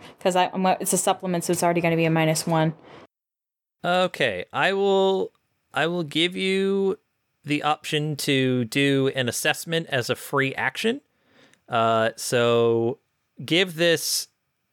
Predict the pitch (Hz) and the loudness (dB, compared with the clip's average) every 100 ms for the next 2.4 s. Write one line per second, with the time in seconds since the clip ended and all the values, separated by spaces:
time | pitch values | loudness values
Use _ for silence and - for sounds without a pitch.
0 | - 294 339 302 220 165 123 120 120 104 | -4 -4 0 0 2 0 0 2 4 4
1 | 95 104 - - 117 90 - 135 - 139 | 0 -6 -8 -4 -4 -6 -8 -6 -4 0
2 | 120 110 104 98 | 0 0 -2 -4